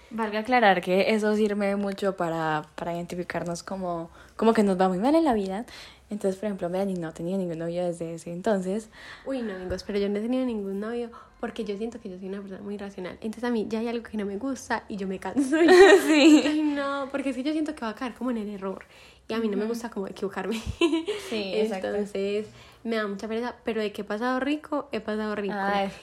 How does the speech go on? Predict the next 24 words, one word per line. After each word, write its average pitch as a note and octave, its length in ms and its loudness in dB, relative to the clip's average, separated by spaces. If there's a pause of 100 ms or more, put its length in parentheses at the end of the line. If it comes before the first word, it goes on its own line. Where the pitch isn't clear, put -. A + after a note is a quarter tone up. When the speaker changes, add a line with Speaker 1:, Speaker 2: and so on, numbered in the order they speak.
Speaker 1:
que F#3 80 -2
Speaker 2:
Y B3+ 60 6
él B3 100 6
Speaker 1:
eso - 20 6
Speaker 2:
y G3+ 40 4
Speaker 1:
no G3 80 2
Speaker 2:
yo C4 80 6
con-, G3+ 100 10
Speaker 1:
falta. G#3+ 600 6
Speaker 2:
y C#4+ 40 0
por C4+ 160 6
ejemplo, B3+ 280 4
él B3 100 0
y C4+ 40 -4
yo C#4 140 -4
concluimos B3+ 460 -4
de A3+ 100 -6
que A3 100 -12
en G3+ 180 -4
esa G#3 160 -6
época A#3+ 380 -6
que F#3+ 400 -6 (160)
habíamos G3+ 400 -4
terminado, A3+ 520 -4